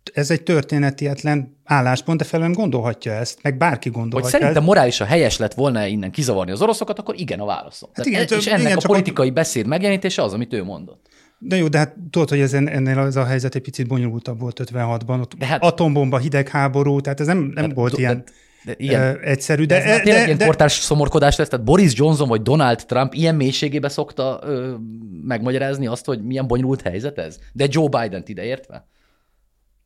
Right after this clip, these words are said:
Speaker 1: De, de szerintem most egy olyan dolgon veszekszünk, ami, én tök mást mondok, tehát, hogy szerintem ötvenhatról lehet ezt gondolni. Negyvenötről, azt a negyvenötös kijelentést
Speaker 2: Na, csak
Speaker 1: mondtam,
Speaker 2: azt
Speaker 1: hogy
Speaker 2: mondom,
Speaker 1: ez,
Speaker 2: hogy an-, annak
Speaker 1: hogy ez, ez, ez, ez,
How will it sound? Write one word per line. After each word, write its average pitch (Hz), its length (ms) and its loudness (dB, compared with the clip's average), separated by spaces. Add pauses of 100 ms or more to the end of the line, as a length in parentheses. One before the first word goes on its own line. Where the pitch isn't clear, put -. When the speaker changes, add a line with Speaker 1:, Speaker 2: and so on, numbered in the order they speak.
(100)
Speaker 1:
De, 151 140 0 (200)
de 165 100 -2
szerintem 190 320 -2
most 185 160 -4
egy 233 80 2
olyan 262 180 2
dolgon 160 480 2 (460)
veszekszünk, 156 640 0
ami, 156 180 2 (340)
én 156 180 0
tök - 180 0
mást 139 320 0 (160)
mondok, 135 480 -2
tehát, 139 220 -2
hogy 147 100 -2
szerintem 147 340 -2
ötvenhatról 165 600 0 (140)
lehet 160 320 2
ezt 120 200 -2
gondolni. 120 500 -2 (280)
Negyvenötről, 135 720 2
azt 131 240 -6
a - 40 -2
negyvenötös 143 480 0
kijelentést 117 600 -10 (120)
Speaker 2:
Na, 190 120 -6
csak - 140 -4
Speaker 1:
mondtam, - 40 -2
Speaker 2:
azt 143 80 -2
Speaker 1:
hogy 156 100 2
Speaker 2:
mondom, 165 80 4
Speaker 1:
ez, 170 100 0
Speaker 2:
hogy 180 160 0
an-, 139 80 -8
annak 208 100 -8
Speaker 1:
hogy 156 140 0
ez, 165 160 2
ez, 151 240 -2
ez, 143 280 -2
ez, 143 280 -4